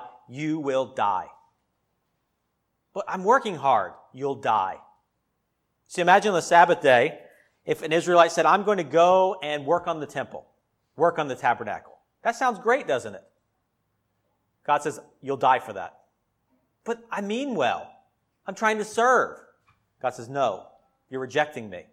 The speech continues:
So when we come to God, if we're basing anything on our behavior, our work, we are saying,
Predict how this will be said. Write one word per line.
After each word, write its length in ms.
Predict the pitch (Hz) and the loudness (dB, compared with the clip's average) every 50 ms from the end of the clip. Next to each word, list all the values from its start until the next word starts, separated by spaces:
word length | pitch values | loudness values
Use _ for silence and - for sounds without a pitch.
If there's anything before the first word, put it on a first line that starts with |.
| _ _ _ _ _ _ _ _ _ _ _ _ _ _ | _ _ _ _ _ _ _ _ _ _ _ _ _ _
So 140 | - 156 151 | -6 -4 -4
when 120 | 147 147 | -2 0
we 160 | 156 - 233 | -2 -2 -2
come 280 | 226 - 202 202 180 143 | 2 2 2 2 4 2
to 80 | 151 | -2
God, 440 | 127 123 117 107 101 92 104 131 - - - - _ _ _ _ _ _ _ | 2 4 4 4 4 2 0 -4 -6 -12 -20 -20 _ _ _ _ _ _ _
if 140 | - 135 - | -14 -4 0
we're 100 | 156 156 | 0 0
basing 460 | 131 - 151 151 180 190 - 208 196 170 | 2 2 2 2 2 0 -2 -6 -4 -4
anything 360 | 165 180 170 175 175 165 147 | -4 -4 -4 -4 -6 -4 -2
on 100 | 139 135 | 0 2
our 380 | 135 139 135 147 139 - - - | 2 2 2 0 -2 -8 -16 -16
behavior, 640 | - 117 - 151 160 180 170 120 110 101 104 143 - _ _ _ _ _ _ _ _ _ _ _ _ _ _ _ | -16 -14 -6 -4 -4 -4 -4 -8 -10 -10 -10 -12 -14 _ _ _ _ _ _ _ _ _ _ _ _ _ _ _
our 180 | 123 123 127 120 | 0 0 0 0
work, 600 | 117 120 151 170 156 160 - - - - _ _ _ _ _ _ _ _ _ _ _ _ _ _ _ _ _ | 0 2 2 2 2 2 -2 -10 -20 -20 _ _ _ _ _ _ _ _ _ _ _ _ _ _ _ _ _
we 220 | 127 127 160 180 | -10 -6 -2 0
are 100 | 190 185 | 2 0
saying, 640 | 175 - - 175 156 147 147 143 139 143 139 143 143 | 0 0 0 2 2 2 2 0 -2 -6 -8 -12 -16